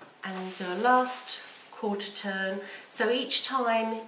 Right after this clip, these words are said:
you spend a minute doing this, and then we will test it to see if it's ready.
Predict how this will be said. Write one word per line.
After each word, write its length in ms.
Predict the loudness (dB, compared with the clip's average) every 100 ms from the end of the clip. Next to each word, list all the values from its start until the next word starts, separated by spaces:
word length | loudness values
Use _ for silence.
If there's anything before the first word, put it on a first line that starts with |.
| -6
you 140 | -4
spend 380 | -4 -2 -2 0
a 20 |
minute 480 | 0 2 0 -2 -4
doing 340 | -2 -2 -2 -2
this, 560 | -2 -4 -4 -4 -6 -10 -18 -16 -14 -14 -14 -8 -2
and 560 | 2 4 2 0 -2 -2
then 240 | 2 2 4
we 140 | 2
will 80 | 0
test 420 | -2 -2 -4 -4
it 140 | -4
to 100 | -4
see 320 | -4 -2 -2 -2
if 140 | -4
it's 260 | -4 -4 -4
ready. 480 | -4 -4 -4 -6